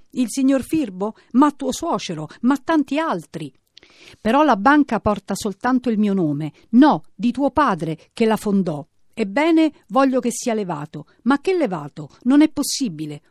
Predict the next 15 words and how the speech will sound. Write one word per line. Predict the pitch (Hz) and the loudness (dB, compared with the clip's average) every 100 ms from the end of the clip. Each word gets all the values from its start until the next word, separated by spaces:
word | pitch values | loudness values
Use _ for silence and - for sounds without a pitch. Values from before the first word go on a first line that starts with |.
| _ | _
"Oh, | 359 330 | 0 4
guarda | 269 190 190 | 2 2 -2
un | 175 | -4
po', | 165 147 - _ | -6 -10 -12 _
non | 240 277 | 2 2
sono | - 330 311 | 2 2 2
padrone | 285 269 311 285 | 2 0 2 2
del | 277 | 2
mio | 269 285 | 2 4
nome? | 294 214 185 208 _ | 2 2 -2 -4 _
Del | - 262 | 0 4
nome | 262 311 285 | 6 6 4
di | 269 | 2
mio | 269 285 | 2 2
padre?" | 311 220 170 202 | 0 0 -2 -6